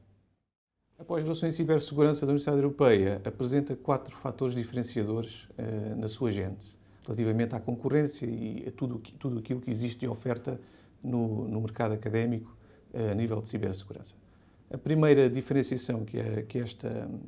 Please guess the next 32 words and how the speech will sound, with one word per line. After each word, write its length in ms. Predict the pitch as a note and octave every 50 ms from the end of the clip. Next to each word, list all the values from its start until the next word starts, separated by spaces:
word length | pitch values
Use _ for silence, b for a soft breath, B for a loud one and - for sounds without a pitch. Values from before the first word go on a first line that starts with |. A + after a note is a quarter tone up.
| - - b b b b b b b
que 120 | - C3
esta 160 | A2 - -
pós-graduação 640 | G#2 - A#2 A2 A2 A2+ A2 A2 G#2+ G#2+ - A#2+ A#2
tem 320 | A2+ - B2+ B2+ C3+ C#3+ C#3+ B B B B B B B B
relaciona-se 680 | B2+ A#2+ A#2+ B2 A2 - - C#3+ C3 C3 B2+ B2 - -
com 420 | - - B2 B2 B2 B2 B2+ - - -
a 240 | - B2 A#2+ A#2+ A#2+
especificidade 1200 | G#2+ - - - - - - D3 - - C#3 - - - B2 A2 A2+ A#2 A#2 A#2 A#2 A#2+ - - - B B B B B B B
e 80 | A#2
com 160 | A2 - B2+
o 60 | B2 B2+
entrosamento 680 | B2+ B2 C3+ C#3 C3+ A#2 C3 B2 B2+ C3 C3 B2+ B2+
que 80 | - B2
os 80 | A2
seus 200 | - - A2+ G#2+
docentes 480 | - - - - B2 A#2+ A#2+ - - -
têm, 420 | - A#2+ A2+ A#2 A#2 A#2 A2+ - B B B B B B - -
eh, 220 | - C3 A2+ A2 G#2+
no, 380 | G2+ G#2 A2+ A2 G#2+ G#2+ G#2 G#2+
no 120 | G#2+ A2
mundo 380 | A#2 A#2+ C3+ C3 A#2 A2 G#2+ G#2+
de, 540 | G#2 G#2 G#2 G#2 G#2+ G#2+ - - A#2+ A2+ A2
de, 340 | A#2 G#2 G#2 G#2 G#2 G#2+ - - - -
estratégico 720 | - - - B2 A2 - - B2+ B2+ A#2+ A2+ A2+ A2 -
da 80 | A2+ G#2+
própria 300 | G#2+ A#2 A#2 A2 - B2
cibersegurança. 720 | A2 - A#2 A2 G#2+ F#2+ G2 - - - - - - - - _ b b b b b b b b -
Temos 420 | - C#3 C3 B2 B2 A2+ A2 G#2+ G#2
no 140 | A2 A2+
nosso 500 | A2 A2+ A2+ A2+ A2+ - - - A#2 G#2
corpo 320 | G2 - B2+ A#2+ - - -
docente, 600 | - - - C3+ A#2+ A2 G#2+ - - - A#2 A2